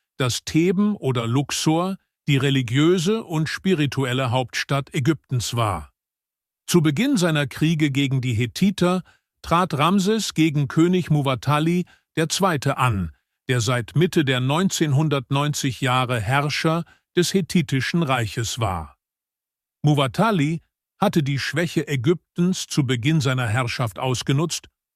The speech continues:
und seine Hauptstadt von dem traditionellen Standort in Hattusa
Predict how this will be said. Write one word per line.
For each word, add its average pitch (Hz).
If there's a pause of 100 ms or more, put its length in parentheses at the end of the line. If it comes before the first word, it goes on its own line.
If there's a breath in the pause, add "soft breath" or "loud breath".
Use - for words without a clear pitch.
(240)
und 135
seine 123
Hauptstadt 151 (360)
von 156
dem 139
traditionellen 170
Standort 151
in 135
Hattusa 135